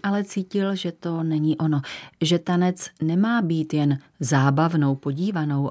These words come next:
ale způsobem, jak vyjádřit něco skutečného. Tanec se postupně stal jeho řečí, jazykem těla, vášně a pravdy. A právě tehdy si ho všimla Pilar Lópezová.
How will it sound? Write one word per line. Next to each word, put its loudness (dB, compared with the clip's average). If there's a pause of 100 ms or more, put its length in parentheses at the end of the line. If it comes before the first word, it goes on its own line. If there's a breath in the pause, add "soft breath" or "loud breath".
ale 2 (260 loud breath)
způsobem, 0
jak 0
vyjádřit 0
něco -4
skutečného. -2 (520 loud breath)
Tanec 4
se -2
postupně -2
stal -6
jeho -2
řečí, -6 (120)
jazykem 0
těla, 0
vášně 0 (120)
a -2 (120)
pravdy. -2 (680 loud breath)
A 6
právě 0 (100)
tehdy 0
si -6
ho -2
všimla 0 (260)
Pilar 0 (200 soft breath)
Lópezová. -2